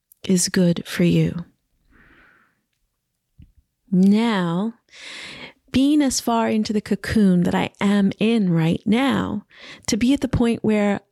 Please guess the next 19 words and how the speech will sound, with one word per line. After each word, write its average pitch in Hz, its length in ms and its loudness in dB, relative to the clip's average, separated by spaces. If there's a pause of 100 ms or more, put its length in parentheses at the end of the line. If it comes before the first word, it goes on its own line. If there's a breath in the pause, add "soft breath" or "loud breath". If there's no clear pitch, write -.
I 196 140 2
feel 226 320 0
ready 202 380 0
to - 180 -2
share, 190 640 0 (1300 loud breath)
say 208 320 0
some 202 280 2
words 190 360 2
to - 140 0
you 190 180 4
about 190 380 0
the 208 80 0
cocoon, 185 640 -2 (720 loud breath)
I 214 100 0
feel 349 360 0
that 302 180 -4
means 208 360 2
that 185 120 0
I'm, 190 360 2